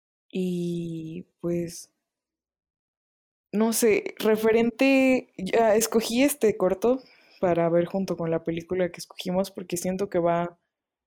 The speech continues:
de la mano con toda la violencia que sucede en México, sobre todo a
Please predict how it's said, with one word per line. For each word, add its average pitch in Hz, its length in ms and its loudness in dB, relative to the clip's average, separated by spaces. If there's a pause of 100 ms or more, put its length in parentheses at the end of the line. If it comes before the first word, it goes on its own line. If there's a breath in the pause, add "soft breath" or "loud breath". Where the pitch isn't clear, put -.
(360)
de 196 160 2
la 190 140 4
mano 185 400 0
con 180 340 -2 (640)
toda 202 260 4
la 208 100 4
violencia 180 680 2
que 208 80 0
sucede 180 360 -2
en 180 120 -4
México, 190 500 -6 (960 soft breath)
sobre 190 360 2
todo 196 400 4
a 180 440 -2